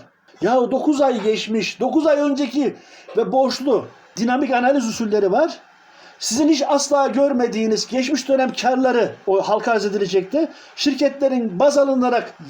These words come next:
yeni bilançoda gösteriliyor. Şirket bu dönem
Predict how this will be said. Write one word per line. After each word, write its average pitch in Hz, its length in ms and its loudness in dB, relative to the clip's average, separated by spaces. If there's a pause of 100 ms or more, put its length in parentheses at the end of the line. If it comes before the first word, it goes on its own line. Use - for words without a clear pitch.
yeni 247 400 2 (300)
bilançoda 240 580 0
gösteriliyor. 285 920 2 (480)
Şirket - 580 -2
bu 339 120 0
dönem 294 340 2